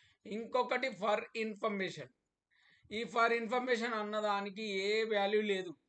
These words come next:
ఓకే, ఇన్ఫర్మేషన్ కోసమే తప్ప దీన్ని కన్‌స్ట్రక్షన్‌లో వాడరాదు. See, ఈ కంపెనీ ఇలా ఉంది,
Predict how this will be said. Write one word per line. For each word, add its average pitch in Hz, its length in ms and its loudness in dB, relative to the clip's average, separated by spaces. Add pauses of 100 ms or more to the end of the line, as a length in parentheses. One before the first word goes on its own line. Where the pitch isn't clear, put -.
ఓకే, 196 760 -2 (1000)
ఇన్ఫర్మేషన్ 202 680 -2
కోసమే 180 420 -4
తప్ప 170 300 -4
దీన్ని 208 420 -4
కన్‌స్ట్రక్షన్‌లో 202 720 -4
వాడరాదు. 202 540 4 (2250)
See, 240 200 -8 (180)
ఈ 269 240 -2
కంపెనీ 254 380 4
ఇలా 226 220 6
ఉంది, 196 400 -2